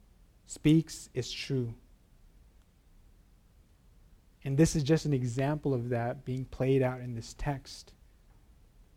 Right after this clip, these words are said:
What God said was fulfilled. Ahaziah died because he continued to rebel against God.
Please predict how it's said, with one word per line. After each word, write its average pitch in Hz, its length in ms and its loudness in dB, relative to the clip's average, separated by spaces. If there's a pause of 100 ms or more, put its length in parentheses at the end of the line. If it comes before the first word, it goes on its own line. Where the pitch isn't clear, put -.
(300)
What 131 160 -2
God 147 340 6
said 139 520 0 (1000)
was 127 140 -6
fulfilled. 131 640 0 (1900)
Ahaziah 151 540 8
died 147 600 4 (1160)
because 131 240 -2
he 139 80 0
continued 160 560 4
to 143 80 -2
rebel 143 560 8
against 131 400 2
God. 165 480 2